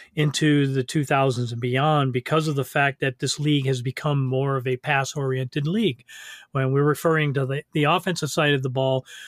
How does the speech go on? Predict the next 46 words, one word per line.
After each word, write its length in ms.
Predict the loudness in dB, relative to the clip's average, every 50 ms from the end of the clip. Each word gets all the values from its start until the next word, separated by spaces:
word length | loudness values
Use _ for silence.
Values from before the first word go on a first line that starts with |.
| -20 -20 -20 -20 _ -2
I 40 | 0
mean, 300 | 2 2 2 2 2 2
just 220 | 0 0 2 2
look 160 | 0 2 2
at 120 | 2 0 2
what 200 | 2 2 2 2
running 240 | 4 4 4 4
backs 260 | 4 2 2 2 0 -2
are 80 | 0
going 220 | 2 2 2 2 2
through 220 | 0 0 0 2
this 220 | 2 2 0 2
year 200 | 2 2 2 4
as 80 | 2 0
far 240 | 0 0 2 2 2
as 140 | 2 0 -4
getting 320 | -2 -2 0 0 0 0
contracts 600 | 0 0 0 2 0 0 0 0 0 0 0 -2 -4
signed. 300 | -4 -2 0 0 -2 -2 -4 -10 -16 -18 -20 -18 _
The 340 | 0 2 4 4 4 2 0 -2
league 420 | -2 2 2 4 4 4 4 4
is 140 | 2 0 2
looking 400 | 2 2 2 2 2 0 2 2
at 120 | 2 2 2
the 80 | 0
running 220 | 2 2 2 2 2
back 220 | 2 0 0 0
position 580 | -4 -4 -2 -2 -2 -2 -2 -2 0 0 -2 -4 -6 -14 -18 -18 -20 -4
as 240 | -2 0 0 0 0
not 280 | 0 2 2 2 4 2
as 140 | 2 0 2
valuable 600 | 2 2 4 4 4 4 2 2 2 2 2 2
as 160 | 2 0 0
the 160 | 0 0 0
other 200 | 0 0 -2 -4
positions. 680 | -4 -2 -2 0 0 0 0 0 -2 -2 -2 -2 -2 -4
And 320 | -4 -2 -4 -4 -6 -6
consequently, 800 | -2 2 2 2 2 0 -6 -6 -4 -2 -2 0 0 0 0 -2 -2 -6 -14 -16 -18 -6
you've 140 | _ -2 0
got 180 | 0 0 2 2
more 160 | 2 2 2
of 60 | 2
a 60 | 0
pass-oriented 840 | -2 0 0 0 2 0 0 -2 0 0 0 0 -2 -2 -2 -4 -2
game. 340 | 0 2 2 4 2 2 0
So 300 | -2 -2 0 0 0 -2